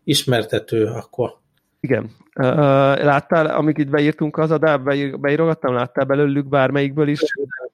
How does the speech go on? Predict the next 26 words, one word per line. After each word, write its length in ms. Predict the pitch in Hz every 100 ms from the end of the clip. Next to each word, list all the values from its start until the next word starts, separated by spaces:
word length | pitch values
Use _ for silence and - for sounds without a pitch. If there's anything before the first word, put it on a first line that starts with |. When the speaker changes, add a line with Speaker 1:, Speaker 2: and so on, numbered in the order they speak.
| _
Speaker 1:
nem, 200 | 127 127
ezeket 440 | 127 175 - 131
nem, 220 | 127 110 104
ezeket 320 | 147 113 -
nem 100 | 139
Speaker 2:
Oké, 200 | 117 135
Speaker 1:
láttam. 180 | 151 139
Speaker 2:
akkor, 560 | 139 110 143 143 143 -
akkor, 580 | 143 139 - 143 143 135 - - _ _ _ _ _ -
akkor 280 | 127 - 135
az 100 | 135
első 440 | 165 165 - 135
ajánlásom 840 | 139 135 123 120 113 - 120 127 143
az, 500 | - 123 123 120 123
ö, 300 | 123 120 123
Ricky 240 | 139 147
Gervais 720 | 127 127 123 113 107 107 117 -
sorozata, 600 | 131 117 113 110 120 120
a 280 | - 113 139
The 220 | 120 131
Afterlife, 580 | 127 - 110 110 123 - - - - -
aminek 360 | 127 127 127
most 180 | 147 139
a 40 | 151
második 440 | 156 143 127 -
évada 600 | 131 123 120 120 113 123